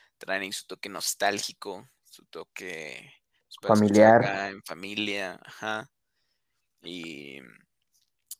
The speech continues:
Speaker 1: y, pues, ¿qué más? Ah, quería comentarles, si ustedes son de los fans que siguen este programa desde sus primeros capítulos,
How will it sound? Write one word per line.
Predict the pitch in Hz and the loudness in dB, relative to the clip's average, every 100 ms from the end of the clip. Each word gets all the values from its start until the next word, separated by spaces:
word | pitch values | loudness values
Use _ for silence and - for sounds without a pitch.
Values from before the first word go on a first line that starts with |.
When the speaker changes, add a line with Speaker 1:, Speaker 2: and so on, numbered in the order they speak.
| - | -16
Speaker 1:
y, | 95 | -16
pues, | 90 98 - - - - _ | -10 -6 -4 -4 -6 -16 _
¿qué | - 113 | -8 0
más? | 107 131 - - - - _ - | 2 4 4 2 0 -8 _ 2
Ah, | 104 131 147 - | 8 8 6 2
quería | 139 127 | 2 2
comentarles, | 143 151 - 131 139 147 - - - _ - _ | 0 -2 6 6 6 -2 -4 -6 -8 _ -20 _
si | - | -18
ustedes | 104 117 | -8 -6
son | 135 | -4
de | 139 | -2
los | 131 - | -2 0
fans | - 113 117 131 - | 4 4 4 -4 -4
que | - 113 | -4 -6
siguen | 107 110 | -6 -4
este | - | -6
programa | - 107 101 110 | -4 -2 -2 -4
desde | 113 107 | -8 -10
sus | - 95 | -12 -12
primeros | - - 101 98 104 - - - - _ _ _ _ _ _ - | -16 -16 -10 -6 -4 -4 -4 -6 -12 _ _ _ _ _ _ -6
capítulos, | 113 - 117 - 117 117 123 - - - | -6 -2 -4 -4 -2 -2 -2 -4 -8 -14